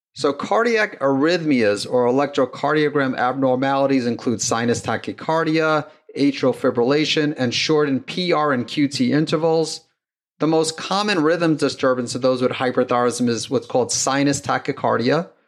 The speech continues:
So sinus tachycardia is a regular cardiac rhythm in which the heart beats faster than normal.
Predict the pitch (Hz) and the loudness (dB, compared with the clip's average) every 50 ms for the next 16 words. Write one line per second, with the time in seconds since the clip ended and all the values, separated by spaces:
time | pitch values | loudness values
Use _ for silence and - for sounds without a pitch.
0 | _ _ _ _ _ _ _ _ _ - 127 127 127 - - 175 190 190 185 185 | _ _ _ _ _ _ _ _ _ -2 -2 0 0 0 0 0 2 0 0 0
1 | - 180 165 165 - 156 - - 143 147 151 151 147 147 - 131 120 127 120 120 | 0 -2 -2 -2 -2 -6 -2 -2 0 0 2 2 2 2 2 2 2 0 0 2
2 | 120 139 151 156 151 165 156 156 147 - - - - 147 147 147 139 131 123 - | 0 0 0 2 2 2 2 2 0 -4 -6 -4 -2 0 2 2 2 0 0 -2
3 | - 139 143 147 143 139 131 120 113 127 131 135 131 - - 117 - - - 139 | -2 0 0 2 2 2 0 0 2 2 2 2 0 0 -2 -2 -2 0 -2 -2
4 | 143 143 139 - - 131 131 135 - - - 123 123 120 123 - 127 127 143 143 | -2 -2 -4 -2 -2 -2 -2 -2 -4 -4 -2 0 0 0 -2 -4 -2 0 0 2
5 | 143 127 110 110 110 123 131 147 165 - _ | 2 2 2 2 2 2 0 0 -2 -6 _